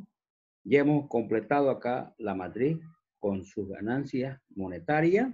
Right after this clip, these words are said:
Hemos calculado el valor monetario esperado para cada alternativa de decisión.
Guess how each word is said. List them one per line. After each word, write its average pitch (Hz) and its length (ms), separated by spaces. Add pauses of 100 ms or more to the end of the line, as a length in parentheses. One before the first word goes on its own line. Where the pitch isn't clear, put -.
(560)
Hemos 117 300
calculado 143 800
el 101 120
valor 101 220
monetario 123 340
esperado 117 400
para 87 220
cada 123 180
alternativa 110 680
de 110 60
decisión. 208 720